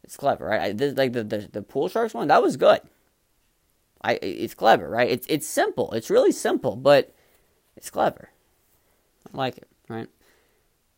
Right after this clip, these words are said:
The higher number you get, like, you know, the, the number loops around, you gotta, like, hit the ball into the shark's mouth, and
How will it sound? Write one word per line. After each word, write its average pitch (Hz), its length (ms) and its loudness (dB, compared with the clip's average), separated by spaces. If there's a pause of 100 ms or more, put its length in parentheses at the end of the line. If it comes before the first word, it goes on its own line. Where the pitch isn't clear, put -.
(180)
The 143 100 -2
higher 151 240 6
number 165 220 -2
you 156 160 2
get, 139 280 6
like, 123 160 2
you 127 60 -4
know, 117 160 -2
the, 110 400 -2
the 113 240 -6
number 127 240 -2
loops 120 180 -2
around, 170 280 2
you 147 60 2
gotta, 139 120 6
like, 117 160 2
hit 127 120 -8
the 120 60 -8
ball 123 200 2
into 120 180 -8
the 110 80 -10
shark's 107 320 -10
mouth, 151 500 -4
and 107 280 -16